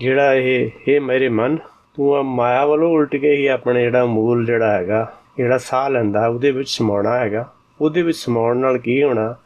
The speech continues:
ਤੈਨੂੰ ਗਿਆਨ ਹੋਣਾ ਹੈ, ਗੁਰੂ ਦੀ ਬਖਸ਼ਿਸ਼ ਹੋਣੀ ਆ, ਗਿਆਨ ਦੀ ਬਖਸ਼ਿਸ਼ ਹੋਣੀ ਆ, ਤੇ ਥੋੜ੍ਹੀ ਅਕਲ ਮਿਲਣੀ ਹੈ। ਤੇ ਜਿੰਨਾ ਚਿਰ ਸੰਸਾਰੀ ਪਦਾਰਥਾਂ ਵਿੱਚ ਲੱਗਿਆ ਰਹੇਗਾ, ਉਨਾ ਚਿਰ ਜਿਹੜਾ ਹੈਗਾ,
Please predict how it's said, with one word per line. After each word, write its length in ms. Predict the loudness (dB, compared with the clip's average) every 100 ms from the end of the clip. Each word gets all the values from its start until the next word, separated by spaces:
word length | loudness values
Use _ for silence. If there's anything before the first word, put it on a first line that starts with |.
| _ -6
ਤੈਨੂੰ 360 | -4 0 0
ਗਿਆਨ 400 | 0 0 0 0
ਹੋਣਾ 280 | 0 0 0
ਹੈ, 220 | -2 -6
ਗੁਰੂ 320 | -8 -4 -2 0
ਦੀ 140 | 0
ਬਖਸ਼ਿਸ਼ 520 | 0 -2 -4 -4 -2
ਹੋਣੀ 300 | -2 -2 0
ਆ, 140 | -2 -2
ਗਿਆਨ 360 | -2 0 -2
ਦੀ 100 | -2
ਬਖਸ਼ਿਸ਼ 460 | 0 -2 -2 -4 -4
ਹੋਣੀ 280 | -4 -6 -4
ਆ, 200 | -4 -4 _ _ -12
ਤੇ 100 | -6
ਥੋੜ੍ਹੀ 340 | -2 0 0
ਅਕਲ 300 | 0 -2 -2 -4 _ _ -4
ਮਿਲਣੀ 360 | 0 4 4
ਹੈ। 260 | 2 -2 -6 _ _ _ _
ਤੇ 160 | -4 -2
ਜਿੰਨਾ 300 | 0 0 2
ਚਿਰ 180 | 0
ਸੰਸਾਰੀ 560 | -2 -4 -4 -2 0 0
ਪਦਾਰਥਾਂ 520 | 0 0 0 0 -4
ਵਿੱਚ 180 | -6 -6
ਲੱਗਿਆ 380 | -4 -2 0 0
ਰਹੇਗਾ, 360 | 0 0 0
ਉਨਾ 380 | 0 -2 0 0
ਚਿਰ 220 | 2 0
ਜਿਹੜਾ 240 | -2 -2 0
ਹੈਗਾ, 300 | 0 0